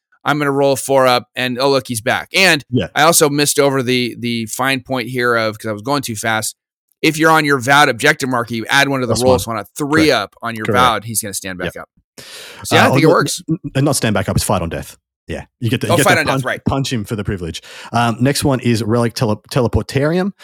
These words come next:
Speaker 2: Uh, this is a strategic ploy. It's one C P. Happens in your movement phase. One Deathwing unit from your army that is arriving using the Deep Strike ability this phase. Your unit can be set up anywhere on the battlefield that is more than three inches away from all enemy models.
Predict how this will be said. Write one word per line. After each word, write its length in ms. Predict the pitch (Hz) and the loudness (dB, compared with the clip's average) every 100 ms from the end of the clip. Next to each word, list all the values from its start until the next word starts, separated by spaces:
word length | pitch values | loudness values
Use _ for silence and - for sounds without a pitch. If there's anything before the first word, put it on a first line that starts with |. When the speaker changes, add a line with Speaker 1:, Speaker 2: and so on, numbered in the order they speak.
| - | -8
Speaker 2:
Uh, 320 | 92 90 87 - | -4 -2 -2 -4
this 220 | 101 101 | -4 -4
is 80 | 87 | -6
a 20 | |
strategic 360 | - 95 92 | -4 -6 -2
ploy. 220 | - 120 123 | 0 2 0
It's 100 | 101 | -2
one 160 | 98 | -4
C 160 | 92 95 | -2 -2
P. 260 | 101 131 156 | 0 -2 0
Happens 260 | 110 117 107 | -2 -2 0
in 80 | |
your 80 | 98 | 2
movement 240 | 107 120 110 | 2 2 2
phase. 240 | 135 156 - - - | 0 0 -4 -20 -4
One 260 | 113 160 147 | 0 2 2
Deathwing 300 | 151 - 127 | 0 2 2
unit 160 | 120 | 2
from 120 | - | 0
your 100 | 110 | 0
army 380 | 113 117 117 110 | 2 2 2 2
that 300 | 104 110 104 | 2 0 0
is 240 | 110 107 101 | 0 2 0
arriving 560 | 104 120 135 135 131 | 0 2 2 2 2
using 300 | 101 107 107 | 2 0 0
the 100 | 98 | 0
Deep 240 | 90 104 110 | 0 0 0
Strike 260 | 101 95 | 0 -2
ability 560 | 98 90 92 90 85 87 | -2 0 0 0 -4 -6
this 120 | 85 | -8
phase. 320 | - 98 80 - - - | -6 -4 -4 -6 -14 -4
Your 100 | 120 | 0
unit 260 | 110 196 233 | 4 4 2
can 160 | 196 175 | 2 2
be 80 | |
set 240 | 160 - 160 | 2 2 2
up 160 | 139 - _ | 2 -2 _
anywhere 480 | 135 196 262 247 247 - | -2 2 4 4 2 0
on 160 | 165 185 | 0 2
the 60 | 185 | 4
battlefield 540 | 143 151 151 160 185 - | 4 2 4 2 2 -2
that 100 | 113 | -2
is 80 | 107 | 0
more 160 | 113 104 | 2 2
than 160 | 92 | 0
three 300 | - - 208 | -2 0 2
inches 380 | 214 165 160 151 | 2 2 2 2
away 440 | - 107 127 135 131 | 2 2 4 4 2
from 260 | - 85 | 0 -2
all 280 | 117 147 160 | 2 2 4
enemy 240 | 123 120 113 | 2 2 2
models. 420 | 95 85 73 | 2 0 -4